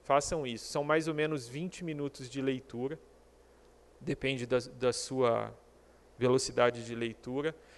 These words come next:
e são mais ou menos uns vinte minutos ouvindo. É algo totalmente antinatural pra nossa geração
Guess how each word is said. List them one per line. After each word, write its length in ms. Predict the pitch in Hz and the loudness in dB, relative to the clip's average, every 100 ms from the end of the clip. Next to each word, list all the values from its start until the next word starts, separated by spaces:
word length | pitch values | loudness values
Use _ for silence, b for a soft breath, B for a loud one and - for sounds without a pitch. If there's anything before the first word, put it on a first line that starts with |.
| B 165 | B -6
e 60 | |
são 220 | 156 190 | 2 4
mais 220 | 185 185 175 | 6 6 6
ou 60 | |
menos 320 | 165 170 165 | 4 4 2
uns 200 | 165 151 | 0 -4
vinte 320 | 139 175 - 180 | -4 -6 -4 -6
minutos 500 | 156 151 - 151 165 | -4 -4 -6 -2 2
ouvindo. 680 | 165 131 135 147 120 101 92 b b b b b b b - | 2 0 -6 -6 -6 -10 -12 b b b b b b b 2
É 120 | 147 | 8
algo 380 | 170 196 208 214 | 12 12 10 6
totalmente 760 | 220 214 214 185 202 202 208 - | 4 6 6 6 2 0 -4 4
antinatural 1120 | 196 262 - 220 196 190 180 147 143 160 175 | 4 4 2 4 6 6 6 10 12 12 8
pra 200 | 175 160 | 2 2
nossa 400 | 151 156 - 156 | 4 2 2 0
geração 840 | 147 151 143 - 143 139 143 147 | 2 4 4 2 0 2 0 -4